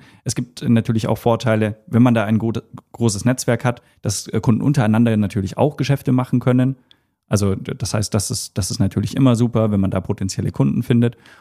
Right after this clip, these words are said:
Oder wenn man, gerade in Bezug auf YouTube, ähm, ist es also in,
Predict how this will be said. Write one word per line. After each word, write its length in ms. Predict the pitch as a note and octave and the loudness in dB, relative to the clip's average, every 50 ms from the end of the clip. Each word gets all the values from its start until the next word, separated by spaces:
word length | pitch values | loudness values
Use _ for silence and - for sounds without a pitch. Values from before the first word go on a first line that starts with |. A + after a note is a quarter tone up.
| - _ _ | -20 _ _
Oder 200 | C3+ B2 A2+ G#2+ | 2 4 4 4
wenn 100 | A2 G#2+ | 4 4
man, 280 | G#2+ G#2 G#2 F#2+ - | 2 2 0 -2 -4
gerade 220 | - A2+ A#2 B2+ B2+ | -2 0 2 2 2
in 260 | A2+ A2+ - B2 G#2+ | 0 0 -2 -2 -2
Bezug 240 | - - A#2+ A2 B2 | 0 -2 -2 -2 -2
auf 160 | G2+ - - | -2 0 0
YouTube, 340 | E3 G3+ - - - - - - - _ _ _ _ _ _ _ | 0 0 0 -2 -6 -6 -6 -14 -20 _ _ _ _ _ _ _
ähm, 380 | G2+ F#2+ G2 G2+ F#2+ - - - _ | -2 0 0 -2 -4 -6 -8 -12 _
ist 160 | - A#2 - B2 | -4 -4 -4 -4
es 240 | G#2+ - - - - _ _ _ _ _ | -6 -8 -8 -12 -16 _ _ _ _ _
also 260 | - F#2 F#2 - - - | -2 0 0 -2 -4 -6
in, 260 | - A#2 A#2 A2+ - | -6 -4 -4 -4 -4